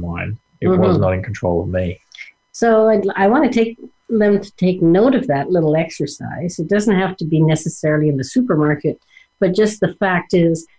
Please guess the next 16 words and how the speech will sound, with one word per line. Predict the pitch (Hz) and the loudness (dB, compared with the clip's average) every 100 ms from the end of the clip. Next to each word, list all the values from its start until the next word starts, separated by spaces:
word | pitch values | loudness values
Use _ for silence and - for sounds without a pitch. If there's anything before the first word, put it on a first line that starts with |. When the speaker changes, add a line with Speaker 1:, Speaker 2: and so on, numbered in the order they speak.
| _ - 208 | _ -14 0
Speaker 2:
just | 202 - | 0 2
what | 180 156 | 2 2
doing | 170 254 226 | 2 4 4
that | 151 160 175 | 2 0 0
gives | 196 175 165 | 2 4 4
you | 214 240 202 - | 4 4 2 -2
the | 160 | -2
knowledge | 160 156 165 175 180 151 147 | 0 2 2 2 2 0 -2
that | 147 | -6
you | 160 175 | -2 -2
have | 151 151 - | 0 -4 -4
control | 147 147 165 160 156 | -8 -6 -4 -2 -2
over | 151 151 | -4 -6
your | 131 | -6
mind. | 131 147 | -6 -4
Speaker 1:
Yes. | 151 123 - | -4 -6 -14